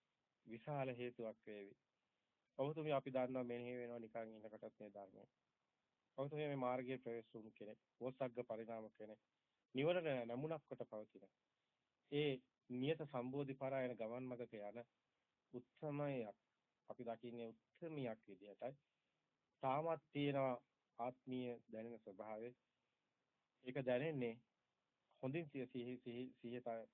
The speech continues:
හොඳින් සිහිය පවත්වන්න තමන්ගේම හිතට. ඒ යෝනිසෝ මනසිකාරයේ, ඒ කියන්නේ ඒ සිහිය පැවැත්වීමයි. ඒ දැනෙන දැනීමයි ඥානය කියන්නේ. ඒ ඥානයම තම දැනීමත් එක්කම යන්න. ක්ෂය වෙනවා දැනෙන ආසක්ඛ්‍ය ඥානෙ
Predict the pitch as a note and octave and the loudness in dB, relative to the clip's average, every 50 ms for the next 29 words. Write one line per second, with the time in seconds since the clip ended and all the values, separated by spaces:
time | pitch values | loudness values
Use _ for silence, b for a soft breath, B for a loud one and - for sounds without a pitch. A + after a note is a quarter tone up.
0 | _ _ _ _ B2 B2+ D3 D3+ C#3+ C#3+ C3+ C3+ C3 B2 A#2 A#2 A2+ - _ - | _ _ _ _ -2 -2 -2 -2 -2 -2 -2 -2 0 0 0 0 0 -2 _ -2
1 | A#2 A2+ A2+ A2+ A2 G#2+ G#2+ G#2+ G#2+ G2+ A2 A2 G#2+ A2 G#2+ - A#2+ A2+ D3+ D#3 | -2 -2 -2 -4 -4 -4 -4 -6 -8 -10 -12 -12 -12 -12 -8 -6 -4 -4 -4 -6
2 | - _ _ _ _ _ _ _ _ _ _ _ _ C3+ C3+ C3+ C3+ C#3 D3 E3 | -6 _ _ _ _ _ _ _ _ _ _ _ _ 2 4 4 4 4 4 2
3 | D#3 - E3+ D#3 C3+ B2+ B2 B2+ B2+ - C#3+ - C#3+ C#3 C#3 C3+ B2+ A#2+ A#2+ B2 | 2 2 4 4 4 4 2 0 -2 -4 0 2 2 4 4 4 2 2 0 -2
4 | A#2+ B2+ B2+ B2+ - C3+ C3 B2+ B2+ B2 A2+ A2 _ _ _ _ _ _ _ - | -2 -4 -8 -2 0 2 2 2 2 0 -2 -6 _ _ _ _ _ _ _ -10
5 | C#3 C#3 C3 B2+ B2+ B2 A2+ - _ _ _ _ _ _ _ _ _ C#3+ D3+ F3 | -2 0 2 2 2 2 0 -4 _ _ _ _ _ _ _ _ _ -2 0 2
6 | F#3+ E3 D3 C3 B2+ B2 A#2+ - - B2 A#2 A2+ A#2 A2 G#2+ G#2+ - _ _ _ | 2 4 4 4 4 4 2 0 -4 -4 -2 -2 -2 -2 -4 -4 -8 _ _ _
7 | _ _ _ - B2+ B2 B2+ C3 B2+ C#3 D#3+ E3 D3 C3+ B2+ B2 D3 E3+ E3+ D#3+ | _ _ _ -4 -2 2 4 4 4 4 4 4 4 4 4 2 2 0 0 2
8 | D3+ C#3 C3+ B2+ B2+ A#2+ B2+ C3+ D3 C#3 - - B2+ B2 A#2+ A#2 - _ _ _ | 2 2 4 2 2 2 2 2 0 -2 0 2 2 2 2 0 -4 _ _ _
9 | _ _ _ _ - D#3 D#3 D#3 D3 C3+ C3 C3+ D3+ E3+ F#3 G3 G3 G3+ G3+ G3+ | _ _ _ _ 0 2 4 6 6 6 6 6 6 4 4 2 2 0 0 0
10 | G3+ F#3 - E3 D3 C#3+ B2+ C3 B2+ C3 D3+ F#3 G3 F#3 D#3+ - C#3 C3+ D3 - | -2 2 2 4 4 4 4 4 4 4 4 2 0 -2 -2 -4 -6 -6 -4 -4
11 | B2 A#2+ A#2 A2+ A2 G#2+ G#2 G2+ - - _ _ _ _ _ _ _ _ _ _ | -4 -2 -2 -2 -2 -4 -6 -8 -12 -16 _ _ _ _ _ _ _ _ _ _
12 | _ _ - - C3+ C#3 D#3 D#3+ D3+ C#3+ C3 B2 C3 C3 C3+ C3 B2 A#2+ B2 B2+ | _ _ -2 2 2 4 4 4 2 2 2 4 4 4 4 4 4 2 2 2
13 | C#3+ C#3+ C#3+ - C#3 C3 B2+ B2+ C3+ C#3 C#3 B2+ | 0 -4 -2 -2 -2 -2 0 0 0 -2 -2 -4